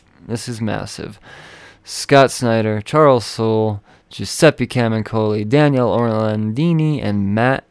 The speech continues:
Wilson. Whew. Whew. All right, guys. Here's, I'm gonna try to do this quick. There's a sky virus.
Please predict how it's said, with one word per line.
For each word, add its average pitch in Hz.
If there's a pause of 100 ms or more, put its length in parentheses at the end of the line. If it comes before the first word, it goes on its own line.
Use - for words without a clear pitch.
(320)
Wilson. 78 (1080)
Whew. 302 (960)
Whew. 349 (840)
All 117
right, 107
guys. 101 (340)
Here's, -
I'm 120
gonna 117
try 120
to 113
do 110
this 107
quick. -
There's 110
a 107
sky 117
virus. -